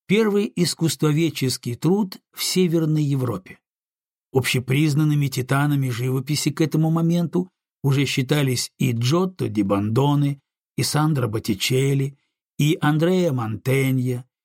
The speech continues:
К именитым итальянцам ван Мандер добавил нидерландских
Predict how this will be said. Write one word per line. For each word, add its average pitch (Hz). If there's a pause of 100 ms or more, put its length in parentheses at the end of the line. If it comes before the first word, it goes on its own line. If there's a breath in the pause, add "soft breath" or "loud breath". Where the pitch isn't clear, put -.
(520)
К 180
именитым 190
итальянцам 170
ван 127
Мандер 180
добавил 170
нидерландских 160